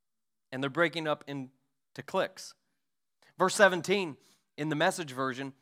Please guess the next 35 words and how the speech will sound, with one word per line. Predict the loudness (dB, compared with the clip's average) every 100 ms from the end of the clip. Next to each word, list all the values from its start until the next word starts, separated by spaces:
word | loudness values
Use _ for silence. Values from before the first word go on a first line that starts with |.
| _
says | 2 2 4
this. | 2 2 0 -10 _ _ _ _ _ _ _ 0
Uh, | 2 4 2 -2 -10 _ _ _ _
the, | -8 -8 -6
the, | -10
it's | -10 -10
the | -2 -2 -2 -4 -12
sentence | -6 -4 -4 -6 -8
where | -10
Paul | -4 -2
says, | -2 -4 -4
"God | 0 2
didn't | 0 -4
send | -4 -2
me |
to | 0
baptize, | 2 2 0 -4 -4
but |
he | -8
sent | -12
me | -12
to | -12
preach | -12 -12
the | -4
gospel." | -2 -2 -6
It's | -12 -10
easy | -8 -8
to |
misunderstand | -8 -8 -10 -12 -12 -12 -12
that. | -16 -20 _ _ _ _ _ _ _ _ _
What's, | 2 2 2
what | 2 2
he's | 2
saying | 6 6 6
is, | 0 -2 -4 -8